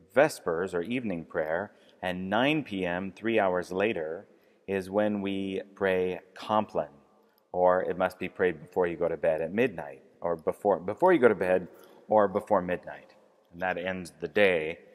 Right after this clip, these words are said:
And then we have, you know, the watches of the night from nine to midnight, et cetera. So those correspond, uh, in the gospel. Our Lord speaks about the watches of the night and the return of the bridegroom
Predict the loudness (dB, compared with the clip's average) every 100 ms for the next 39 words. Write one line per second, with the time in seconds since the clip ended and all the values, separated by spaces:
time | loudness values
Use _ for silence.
0 | -20 _ _ -4 -2 -2 -4 -4 -4 -4
1 | -8 -20 _ _ -8 -6 0 2 0 -4
2 | -12 -10 -6 -2 0 -2 -8 -10 -6 -6
3 | -8 -10 -10 -10 -10 -10 0 0 2 -2
4 | -12 _ _ _ -20 -20 _ -8 0 6
5 | 6 4 2 2 2 -2 -2 0 2 0
6 | 0 -6 -8 -18 -20 -20 _ -10 -8 -6
7 | -6 -4 -2 2 2 0 -4 -2 -2 -4
8 | -4 -2 -4 -6 -10 -4 -4 -2 -2 -2
9 | -2 -4 -10 -8 -6 -6 -6 -6 -10 -20
10 | _ _ _ _ -6 -4 -4 -6 -6 0
11 | 2 2 0 -4 -4 2 4 4 2 -4
12 | -4 -8